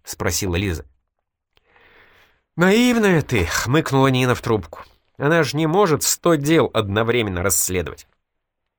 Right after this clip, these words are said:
«К ней так много народу?» недоверчиво спросила Тимохина. «Без рекомендации к ней лучше не обращаться.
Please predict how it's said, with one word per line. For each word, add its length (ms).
«К 140
ней 320
так 320
много 380
народу?» 640
недоверчиво 600
спросила 440
Тимохина. 480
«Без 320
рекомендации 1080
к 160
ней 240
лучше 420
не 120
обращаться. 760